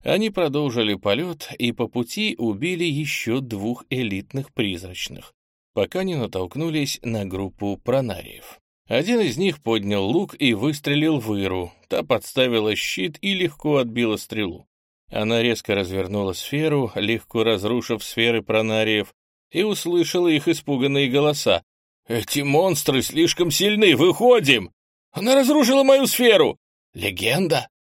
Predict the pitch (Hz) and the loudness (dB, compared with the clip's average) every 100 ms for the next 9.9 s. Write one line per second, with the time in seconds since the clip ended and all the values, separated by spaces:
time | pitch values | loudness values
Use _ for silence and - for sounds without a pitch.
0 | _ _ 95 113 131 - 170 185 147 151 | _ _ -6 0 0 2 0 2 4 4
1 | 196 - 196 160 - 135 123 226 247 - | 2 0 -2 -4 -4 0 4 6 4 2
2 | 190 214 214 214 208 226 156 214 226 220 | 0 2 2 2 6 4 4 0 0 0
3 | 262 247 127 - _ _ _ _ _ _ | 4 6 4 -2 _ _ _ _ _ _
4 | _ 95 98 107 165 151 139 117 113 104 | _ 0 2 0 -2 -2 -2 -2 -2 -4
5 | 95 151 139 113 95 117 - 104 101 101 | -4 -6 -4 -4 -2 -4 -2 -2 -2 -2
6 | 104 98 95 120 160 151 - 180 170 117 | 0 0 0 -4 -4 -6 -2 -4 0 0
7 | 101 101 - 95 98 151 143 180 151 117 | 2 0 -2 -4 0 -2 0 -2 -2 0
8 | 113 98 98 - 107 - 107 107 113 107 | -2 -2 -8 -6 -6 -4 -2 0 -2 0
9 | 127 160 - 73 87 - - - | -2 -2 -6 -10 -10 -18 -16 -18